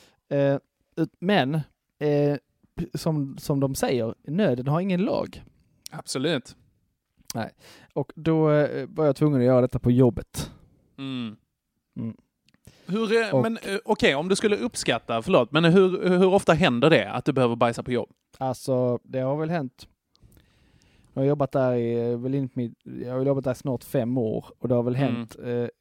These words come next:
Speaker 1: lika många gånger.
Speaker 2: Oj, så det är, det är årsbajsen?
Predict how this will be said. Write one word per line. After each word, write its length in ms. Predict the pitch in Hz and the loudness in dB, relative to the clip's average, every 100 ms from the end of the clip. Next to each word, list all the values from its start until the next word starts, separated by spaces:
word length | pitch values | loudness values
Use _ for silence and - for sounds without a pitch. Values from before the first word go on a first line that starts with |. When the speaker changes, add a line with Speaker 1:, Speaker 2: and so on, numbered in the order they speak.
| - - | -14 -4
Speaker 1:
lika 260 | 135 135 123 | -2 -2 0
många 220 | 127 117 | 0 2
gånger. 400 | 120 139 - - - _ _ _ _ _ _ - | 2 2 -2 -14 -20 _ _ _ _ _ _ -4
Speaker 2:
Oj, 460 | 185 226 226 175 | 0 2 0 -4
så 140 | 151 170 | -4 0
det 320 | 185 175 175 | 2 2 -2
är, 60 | 180 | 2
det 220 | 190 139 | 2 4
är 40 | |
årsbajsen? 840 | 135 208 - 160 131 113 - 113 | 4 2 2 0 0 -2 -8 -10